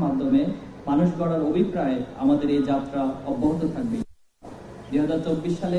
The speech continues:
এসে প্রিয় জন্মভূমিকে বৈষম্যহীন রাষ্ট্রে পরিণত করার সঙ্গে আরো একবার নেতৃত্বের ভূমিকায় অবতীর্ণ প্রাণের প্রিয় সংগঠন ইসলামী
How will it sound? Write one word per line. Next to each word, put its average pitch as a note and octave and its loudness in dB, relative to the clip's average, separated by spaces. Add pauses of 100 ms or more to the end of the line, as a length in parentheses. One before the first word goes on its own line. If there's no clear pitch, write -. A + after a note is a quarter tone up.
এসে F3+ -4 (600)
প্রিয় G#3+ 8
জন্মভূমিকে A3+ 12 (180)
বৈষম্যহীন E3+ 4
রাষ্ট্রে E3+ -2
পরিণত E3 -2 (120)
করার D#3 0
সঙ্গে D#3 4 (760)
আরো E3+ 4 (100)
একবার D#3 2
নেতৃত্বের C#3+ 2
ভূমিকায় C#3 2 (100)
অবতীর্ণ D3 6 (320)
প্রাণের C3+ 2
প্রিয় C3 0 (120)
সংগঠন B2+ -2 (260)
ইসলামী B3 -2